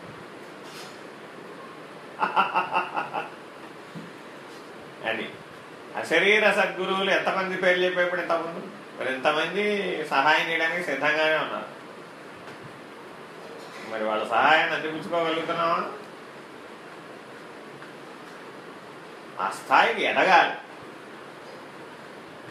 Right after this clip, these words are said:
ఎదగాలా, వదలాలా? ఎదగాలి. వదిలితే ఎక్కడికి పోతుంది? నీతోనే వస్తుంది.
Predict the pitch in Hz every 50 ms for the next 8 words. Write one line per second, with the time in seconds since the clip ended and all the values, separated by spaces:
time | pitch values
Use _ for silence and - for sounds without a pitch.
0 | - - - 101 104 139 156 180 190 202 220 254 277 233 208 202 208 208 208 202
1 | 208 202 196 208 208 208 - - - - - - - - - - - - - -
2 | - - - - - - - - - - - - - - - - - - - -
3 | - - - - - - - - - - - - - - - - - - - -
4 | - - - - - - - - - 87 90 92 120 143 165 165 151 - - -
5 | - - - - - - - - - - - - - - 95 110 135 156 - 185
6 | 185 180 180 175 175 180 175 165 170 160 170 180 175 180 180 180 156 147 151 143
7 | 165 156 151 151 131 - - -